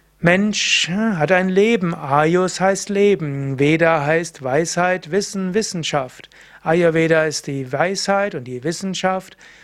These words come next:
vom langen, gesunden und erfüllten Leben. Ayurveda will allen Menschen helfen,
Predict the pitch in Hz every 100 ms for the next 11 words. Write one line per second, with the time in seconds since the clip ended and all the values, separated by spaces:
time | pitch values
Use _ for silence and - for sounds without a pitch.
0 | _ - 151 139 131 131 147 202 220 220
1 | 214 165 139 160 185 190 196 196 196 151
2 | 160 131 - 160 156 - 180 175 156 143
3 | 127 127 - - - - 180 175 156 165
4 | 165 156 151 143 165 190 208 196 - 214
5 | 247 247 190 160 156 - 156 139 160 156
6 | 190 202